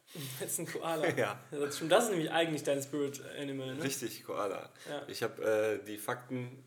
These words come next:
Speaker 2: die aktuell neuesten Fakten oder überhaupt, die sind ja eben bekannt, wenn ein Koala unter achtzehn Stunden am Tag schläft, stirbt er vor Erschöpfung.
Speaker 1: Ja, das ist
Speaker 2: Und das
Speaker 1: auch
Speaker 2: ist definitiv mein
Speaker 1: Da kenn ich tatsächlich auch ein paar Menschen, die so sind.
Speaker 2: Ja, der sitzt dir gegenüber.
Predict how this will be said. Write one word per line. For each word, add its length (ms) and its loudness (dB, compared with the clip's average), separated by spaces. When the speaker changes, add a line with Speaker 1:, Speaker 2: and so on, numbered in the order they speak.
Speaker 2:
die 320 2
aktuell 400 8
neuesten 400 6
Fakten 340 -2
oder 140 4
überhaupt, 360 2
die 120 -6
sind 180 -6
ja 60 4
eben 140 0
bekannt, 320 -2
wenn 120 4
ein 140 0
Koala 360 8
unter 420 2
achtzehn 400 0
Stunden 420 -4
am 140 -4
Tag 240 -8
schläft, 480 0
stirbt 580 2
er 140 6
vor 240 4
Erschöpfung. 640 -4
Speaker 1:
Ja, 340 0
das 160 -6
ist 60 0
Speaker 2:
Und 80 2
das 160 4
Speaker 1:
auch 40 0
Speaker 2:
ist 140 -2
definitiv 600 0
mein 300 2
Speaker 1:
Da 60 -2
kenn 120 2
ich 80 0
tatsächlich 280 0
auch 120 -4
ein 120 -8
paar 200 0
Menschen, 360 -4
die 120 -6
so 120 -6
sind. 480 -8
Speaker 2:
Ja, 240 4
der 80 2
sitzt 300 -4
dir 80 2
gegenüber. 480 -4